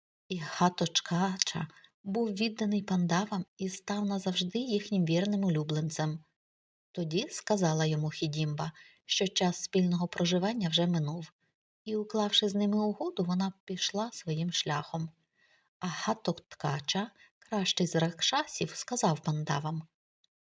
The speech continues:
«В належний час я з'явлюся до рідних мого батька».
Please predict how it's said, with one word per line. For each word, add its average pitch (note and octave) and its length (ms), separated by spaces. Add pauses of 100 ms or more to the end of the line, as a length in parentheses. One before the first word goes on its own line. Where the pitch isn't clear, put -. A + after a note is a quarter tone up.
«В E3 160
належний D#3 600
час F3+ 540 (160)
я G#3+ 260
з'явлюся G#3 560
до F#3 120
рідних G3+ 420
мого F3 240
батька». C#3+ 520